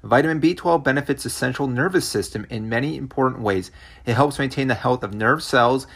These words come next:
including those needed for neurotransmitter signaling, and helps form the protective covering of nerves called the myelin sheath.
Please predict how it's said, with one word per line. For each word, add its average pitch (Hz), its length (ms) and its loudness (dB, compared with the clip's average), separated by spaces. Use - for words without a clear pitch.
including 131 360 2
those 123 200 4
needed 127 240 0
for 110 120 0
neurotransmitter 117 720 0
signaling, 113 420 -2
and 131 160 0
helps 165 280 2
form 139 260 -2
the 131 80 -2
protective 143 500 -2
covering 127 320 0
of 110 120 -4
nerves 107 320 0
called 110 240 0
the 104 60 -2
myelin 107 460 0
sheath. - 340 -10